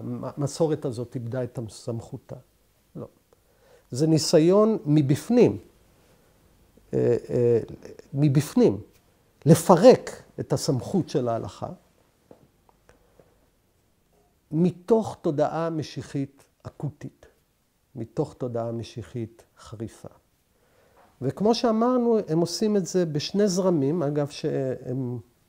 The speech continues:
יש ביניהם מתח, שני זרמים מאוד שונים. זרם אחד של הרעיון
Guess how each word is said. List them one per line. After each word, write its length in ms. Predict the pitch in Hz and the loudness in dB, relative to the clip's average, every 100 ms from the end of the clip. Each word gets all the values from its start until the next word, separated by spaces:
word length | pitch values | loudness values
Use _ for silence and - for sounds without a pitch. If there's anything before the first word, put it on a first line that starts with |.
| 135 127 _ _ _ _ - | -12 -12 _ _ _ _ -8
יש 200 | 160 165 | -6 -4
ביניהם 380 | 175 165 156 131 | -2 0 0 0
מתח, 440 | 139 - 196 - | -2 -6 -10 -12
שני 220 | - 139 | -8 -6
זרמים 400 | 147 147 143 143 | -4 -2 -2 -2
מאוד 200 | 139 135 147 _ | -2 -4 -6 _
שונים. 540 | - - 135 120 135 220 _ _ _ _ _ _ _ _ | -20 -8 -6 -4 -6 -10 _ _ _ _ _ _ _ _
זרם 420 | 131 202 208 214 | 0 4 6 6
אחד 420 | 196 - 196 170 139 110 - _ _ _ _ _ - | 2 0 0 0 0 -4 -16 _ _ _ _ _ -20
של 380 | - 160 151 - | -4 0 0 -2
הרעיון 800 | 156 151 147 156 185 190 185 | 0 2 4 4 4 4 0